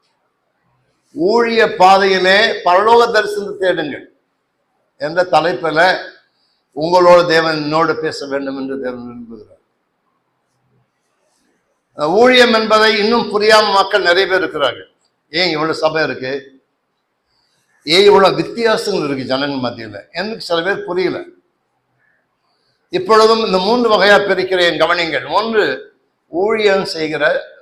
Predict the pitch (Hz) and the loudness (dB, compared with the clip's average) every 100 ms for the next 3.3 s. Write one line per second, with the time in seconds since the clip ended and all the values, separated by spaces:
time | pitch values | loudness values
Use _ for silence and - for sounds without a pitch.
0 | 143 156 151 135 120 95 _ _ _ _ | -10 -8 -6 -8 -10 -14 _ _ _ _
1 | _ _ _ _ _ _ _ _ _ _ | _ _ _ _ _ _ _ _ _ _
2 | _ _ _ _ _ _ _ - 156 208 | _ _ _ _ _ _ _ -8 2 4
3 | 208 170 | 6 4